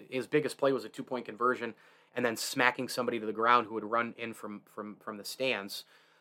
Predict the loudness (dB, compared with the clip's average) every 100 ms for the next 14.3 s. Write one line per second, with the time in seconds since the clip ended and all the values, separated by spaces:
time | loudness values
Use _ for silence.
0 | _ 6 6 6 0 4 4 10 8 10
1 | 10 10 8 4 4 2 -4 _ _ _
2 | _ _ 2 4 4 0 _ _ 0 2
3 | 6 4 4 0 -4 -6 -6 -4 -4 -4
4 | -2 6 8 10 6 6 2 6 6 4
5 | _ _ -6 -6 0 2 4 2 0 -10
6 | -14 2 6 6 6 6 4 0 0 0
7 | -2 0 0 2 0 -4 -16 -20 _ _
8 | _ -8 0 2 2 -2 -2 -2 2 2
9 | 2 -2 -6 _ _ _ 2 4 4 2
10 | 0 2 4 2 2 0 0 -4 -6 -2
11 | 0 0 2 2 2 2 2 2 2 6
12 | 6 6 -4 -4 _ _ _ _ _ _
13 | 6 8 8 4 -6 -12 _ _ _ _
14 | -4 -2 -2